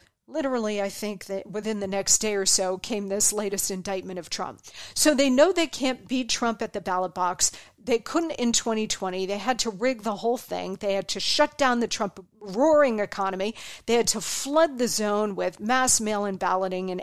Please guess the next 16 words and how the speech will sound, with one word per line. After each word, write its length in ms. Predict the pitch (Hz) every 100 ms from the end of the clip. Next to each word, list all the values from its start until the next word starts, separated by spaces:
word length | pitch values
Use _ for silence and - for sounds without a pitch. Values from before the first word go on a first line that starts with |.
| -
everything 440 | 254 240 214 214
else 200 | 185 185 - - -
in 160 | 226 220
order 340 | - 214 208
to 140 | 190 190
try 280 | - 185
to 60 | 180
stop 380 | - - 180 -
Trump. 300 | - 190 175 - -
And 180 | 294 311
they 120 | 254
did 200 | 180 202
other 340 | 190 185 170 165 - _
dark 280 | 220 185 -
stuff 420 | - 208 175 -
too. 300 | - 196